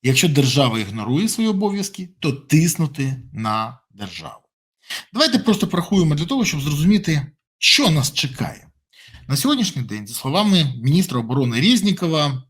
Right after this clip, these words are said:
а, в нас, е, приблизно сімсот тисяч осіб, е, які в З С У, і ще є сектор безпеки, е, ще є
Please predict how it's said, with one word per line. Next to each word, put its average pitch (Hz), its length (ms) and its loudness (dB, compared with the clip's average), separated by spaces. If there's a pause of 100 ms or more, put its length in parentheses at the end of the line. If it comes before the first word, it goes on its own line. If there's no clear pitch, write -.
(460)
а, 127 480 2
в 117 180 -4
нас, - 480 2
е, 147 200 2 (160)
приблизно 175 380 4
сімсот 160 320 0
тисяч 156 320 -2
осіб, 214 500 -2
е, - 20 -4 (1300)
які 143 220 -2
в 131 60 2
З 131 100 4
С - 160 2
У, 277 480 -4
і 180 180 -6
ще - 260 0
є 170 160 0
сектор 131 400 -6
безпеки, 180 1160 -2 (420)
е, 143 480 -2 (140)
ще - 360 0
є 151 560 0